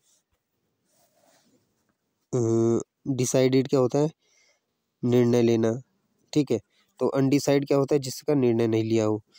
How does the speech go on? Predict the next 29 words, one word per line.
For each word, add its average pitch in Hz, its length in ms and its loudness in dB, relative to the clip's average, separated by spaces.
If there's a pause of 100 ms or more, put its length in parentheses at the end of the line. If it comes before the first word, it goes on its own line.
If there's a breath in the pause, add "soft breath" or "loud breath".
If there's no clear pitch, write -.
(340 soft breath)
एंग्री 131 300 2
मतलब 131 400 0
गुस्सा 117 300 -4
होता 120 280 -2
है, 120 160 -2 (340)
ठीक 127 180 -4
है। 135 100 0 (720)
एंग्री 117 340 0
मीन्स 147 340 -2 (640)
क्रोध, 110 400 0 (840)
ठीक 147 140 -6
है। 131 320 -2
इसको 123 560 -2 (540)
वो 120 160 0
दूसरा 117 380 -2
भी 117 120 0
कहता 117 320 -2
है 120 100 0
एक, 117 200 -4 (300)
ठीक 143 160 -4
है, 139 60 -2
आपको 113 280 -6
पता 117 280 -4
नहीं 127 160 0
होगा, 120 200 -2 (800 loud breath)
ठीक 147 160 -4
है। 117 120 0
आ, 104 540 -4
वो 113 440 -2